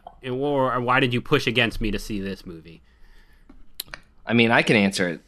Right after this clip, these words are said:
Speaker 2: simply. I, I do like him as a director. Um, Dogtooth, <laughs> Dogtooth's one of my favorite movies of that year. It's, it, a-, and he's, like, he's really fucked up. This guy, like, the way, the,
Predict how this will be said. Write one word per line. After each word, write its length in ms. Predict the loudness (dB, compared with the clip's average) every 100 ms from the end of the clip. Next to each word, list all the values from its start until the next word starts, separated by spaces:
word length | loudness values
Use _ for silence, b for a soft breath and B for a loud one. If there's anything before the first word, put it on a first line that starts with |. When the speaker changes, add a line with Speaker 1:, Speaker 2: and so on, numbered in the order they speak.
| _
Speaker 2:
simply. 500 | -8 -4 -2 -2 -2
I, 360 | -2 -2 -2 -2
I 40 |
do 240 | 0 0 2
like 240 | 2 0
him 160 | -4 -6
as 180 | -6 -10
a 60 |
director. 800 | -6 -2 -2 -4 -8 -8 -8 -12
Um, 460 | -8 -4 -4 -6 -10 _ b b b b -14
Dogtooth, 800 | 0 4 4 0 -2 0 0 -4 -10
<laughs> 800 | -10 -8 -10 _ -20 -20 _ -2
Dogtooth's 480 | -2 -2 -6 -8 -2
one 200 | 2 2
of 120 | 2
my 260 | 2 2 0
favorite 300 | 0 0 2
movies 320 | 2 0 -4
of 80 | -2
that 260 | 0 0
year. 500 | 2 4 4 4 0 -4
It's, 160 | -6
it, 240 | -4 -4 -6 B B B
a-, 300 | -4 -4 -4
and 180 | -2 0
he's, 260 | -2 -8 -14 _ _ _ -4
like, 200 | -4 -2
he's 220 | -6 -6
really 340 | -4 0 0
fucked 380 | 0 -2 -2 0
up. 280 | 2 2 -2
This 180 | -8 0
guy, 400 | 2 4 2 0
like, 460 | 2 4 2 0 -16 b b b -8
the 200 | 0 2
way, 720 | 6 6 6 4 2 -2 -10
the, 260 | -4 -2